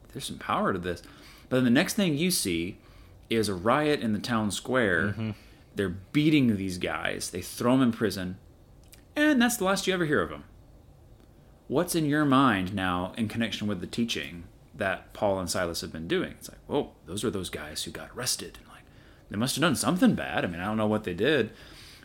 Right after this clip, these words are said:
Speaker 1: But by having the authorities bring Paul and Silas out publicly and kind of clear their name,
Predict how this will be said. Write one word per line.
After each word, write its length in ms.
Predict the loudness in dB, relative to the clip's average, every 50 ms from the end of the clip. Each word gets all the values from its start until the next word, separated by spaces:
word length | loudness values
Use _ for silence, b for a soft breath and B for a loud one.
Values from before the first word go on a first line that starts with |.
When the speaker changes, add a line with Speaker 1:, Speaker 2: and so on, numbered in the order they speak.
| B
Speaker 1:
But 420 | 0 4 4 4 4 2 -4 -4 -2
by 260 | 0 2 4 4 2
having 560 | 2 0 2 2 2 2 2 0 0 0 0 0
the 100 | 0 0
authorities 720 | -2 -2 -2 0 2 4 4 2 2 0 0 -2 -4 -6
bring 680 | -8 -10 -8 -4 0 2 4 4 4 2 0 0 -2
Paul 440 | -4 -10 -8 -2 2 2 4 4 2
and 140 | 2 0 0
Silas 420 | 0 0 0 2 2 0 0 0
out 220 | -2 -2 -2 -4 -6
publicly 600 | -4 -2 -2 -2 -2 -4 -4 -4 -8 -10 -10 -10
and 100 | -10 -10
kind 160 | -8 -8 -8 -8
of 80 | -8
clear 400 | -10 -10 -4 0 2 4 4 6
their 160 | 4 4 0
name, 540 | 0 -2 -2 -2 -2 -2 -4 -6 -8 -10 -12